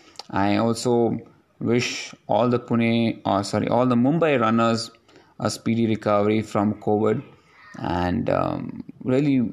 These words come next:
looking forward for people to, uh, run in Mumbai and enjoy and express themselves and see the progress again. Well, tomorrow is, uh, the foundation training. I hope, uh,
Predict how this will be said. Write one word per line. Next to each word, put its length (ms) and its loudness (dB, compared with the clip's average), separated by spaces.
looking 320 0
forward 400 0
for 160 -2
people 400 -2
to, 380 -2
uh, 340 -8
run 680 0
in 220 0
Mumbai 580 0
and 120 0
enjoy 380 0
and 140 2
express 440 -2
themselves 680 -2
and 200 -2
see 160 0
the 120 0
progress 480 -2
again. 480 -2
Well, 140 0
tomorrow 480 2
is, 320 -2
uh, 280 0
the 80 -10
foundation 580 0
training. 560 -2
I 140 -2
hope, 420 0
uh, 400 2